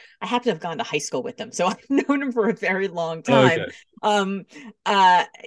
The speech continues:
Speaker 1: and so I've watched his, I've watched his growth and I've watched his, his career. The other story is Tiffany Bova, who is the global evangelist, gro-, chief global evangelist for Salesforce. So, um, she travels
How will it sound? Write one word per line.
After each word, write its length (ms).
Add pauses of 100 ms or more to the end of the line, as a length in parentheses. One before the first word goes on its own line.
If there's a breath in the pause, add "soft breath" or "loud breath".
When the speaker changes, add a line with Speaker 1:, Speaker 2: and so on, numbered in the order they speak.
(380)
Speaker 1:
and 160
so 80
I've 160
watched 400
his, 360
I've 160
watched 280
his 100
growth 300
and 80
I've 120
watched 260
his, 180
his 260
career. 400
The 180
other 200
story 340
is 60
Tiffany 400
Bova, 360
who 260
is 140
the 220 (640 soft breath)
global 720 (140)
evangelist, 1120
gro-, 320
chief 300
global 320
evangelist 500
for 80
Salesforce. 720 (260 soft breath)
So, 520
um, 240
she 400 (260)
travels 720